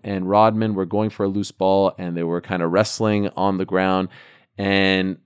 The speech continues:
Costas references the fact that they're gonna be in this pay-per-view. That was a massive deal. Someone who was sitting at home, sixteen years old,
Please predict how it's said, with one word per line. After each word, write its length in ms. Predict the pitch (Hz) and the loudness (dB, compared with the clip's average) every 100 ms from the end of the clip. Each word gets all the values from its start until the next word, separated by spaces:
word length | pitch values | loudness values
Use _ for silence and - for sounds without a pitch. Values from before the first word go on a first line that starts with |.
| _ - | _ -4
Costas 560 | 117 110 - 107 - | 0 0 0 -6 -6
references 640 | 95 123 - 110 - 98 92 | -2 -2 0 -2 0 -2 -2
the 80 | 95 | -4
fact 320 | - 98 95 | 0 0 2
that 160 | 95 92 | -2 0
they're 80 | |
gonna 160 | 98 95 | -2 -2
be 160 | 95 101 | -2 0
in 80 | |
this 100 | 95 | -2
pay-per-view. 360 | 92 110 98 117 - - | -2 -2 0 -2 -2 -4
That 100 | 190 | 0
was 80 | |
a 60 | 175 | 0
massive 420 | 120 123 139 120 | 0 -2 -2 -4
deal. 220 | 120 117 | 0 0
Someone 280 | 101 147 151 | 0 -2 -2
who 120 | 127 | 0
was 100 | 123 | -2
sitting 260 | - 147 143 | -2 -4 -2
at 120 | 131 | -2
home, 280 | 117 113 110 - | -2 0 -2 -6
sixteen 420 | - - 147 143 131 | -10 -8 -6 -4 0
years 200 | 123 110 | 0 2
old, 260 | 107 98 | 0 0